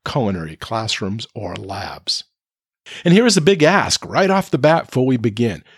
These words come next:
If you enjoy this episode, or the Chef Educator podcast overall, please be part of keeping these resources free,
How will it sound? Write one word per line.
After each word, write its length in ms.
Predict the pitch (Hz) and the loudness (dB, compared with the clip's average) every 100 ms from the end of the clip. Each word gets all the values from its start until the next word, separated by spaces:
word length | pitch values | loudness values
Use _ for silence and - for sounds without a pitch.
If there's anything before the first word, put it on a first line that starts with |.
| - | -2
If 160 | 180 214 | 2 4
you 120 | 240 | 6
enjoy 560 | 226 104 113 254 311 262 | 4 4 4 4 4 4
this 280 | 151 - - | 4 2 -4
episode, 720 | 117 98 - 92 110 226 247 - - _ - | -6 -4 -4 -4 -2 -2 -4 -14 -20 _ 4
or 440 | 320 302 214 339 | 6 8 6 4
the 100 | 311 | 4
Chef 380 | 151 - 170 - | 4 4 2 2
Educator 480 | 165 160 - 160 156 | 2 0 2 2 2
podcast 760 | - 156 156 143 151 143 - - | 4 4 4 2 0 2 0 2
overall, 640 | 147 131 117 170 165 131 - - _ | 2 4 0 2 0 -2 -8 -20 _
please 680 | - 294 320 294 147 92 92 | 0 4 6 8 6 4 2
be 160 | 120 123 | -2 -2
part 320 | - 127 175 | 0 2 4
of 140 | 120 - | 2 -2
keeping 440 | - 226 220 160 | 0 0 2 2
these 320 | 131 156 117 | 2 0 -2
resources 840 | 107 123 131 - 127 123 - 120 117 | 0 0 2 2 2 2 0 2 0
free, 720 | - - - 165 160 64 | -2 -6 2 4 4 2